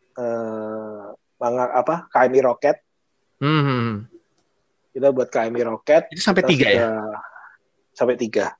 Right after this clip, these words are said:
Speaker 2: Aku, aku
Speaker 1: Keempat,
Speaker 2: punya semua
Speaker 1: kita
Speaker 2: tuh.
Speaker 1: su-,
Speaker 2: Aku punya empat. <laughs> Aku punya semua itu.
Speaker 1: luar biasa. Nah, terima kasih sudah membeli K M I
Speaker 2: Sama-sama.
Speaker 1: Rocket. Itu kita
Speaker 2: Oke.
Speaker 1: sampai, eh, sudah pakai investor,
Speaker 2: Mm-mm.
Speaker 1: eh, habis ratusan juta.
Speaker 2: Mm-mm.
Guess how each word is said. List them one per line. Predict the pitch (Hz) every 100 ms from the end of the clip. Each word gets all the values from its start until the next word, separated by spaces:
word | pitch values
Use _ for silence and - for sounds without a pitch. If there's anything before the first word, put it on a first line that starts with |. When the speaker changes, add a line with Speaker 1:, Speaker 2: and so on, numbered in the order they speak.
| _
Speaker 2:
Aku, | 113 - -
aku | 147
Speaker 1:
Keempat, | 156
Speaker 2:
punya | 143 131
semua | 135 123
Speaker 1:
kita | 156
Speaker 2:
tuh. | 156
Speaker 1:
su-, |
Speaker 2:
Aku | 120 135
punya | 123 110
empat. | 104 -
<laughs> | - 143
Aku | 120
punya | 120
semua | - 113 104
itu. | 104
Speaker 1:
luar | 110 110
biasa. | 101 - 113 - - - -
Nah, | 135
terima | 208 - 117 113
kasih | - - 127 131
sudah | - 110 - -
membeli | 120 120 113 117 117 - - -
K | - 285 359 233
M | 110
I | 117 113
Speaker 2:
Sama-sama. |
Speaker 1:
Rocket. | 107 107 113 107 110 - _ _ 196 247 196
Itu | 160 170
kita | 160
Speaker 2:
Oke. | 175 151
Speaker 1:
sampai, | 135 139 139 135 -
eh, | _ - 135 131 127 123
sudah | - 131 127
pakai | 123 - 120 143
investor, | 127 123 117 - - 123 131 156 180 180 - 113
Speaker 2:
Mm-mm. | - 110 123
Speaker 1:
eh, | 180 - 127 120 120 120 120 - - _ - 110
habis | 104 127 -
ratusan | 117 117 123 - 120
juta. | 117 107 - 117 120 147 - - _ -
Speaker 2:
Mm-mm. | 147 131 110 110 151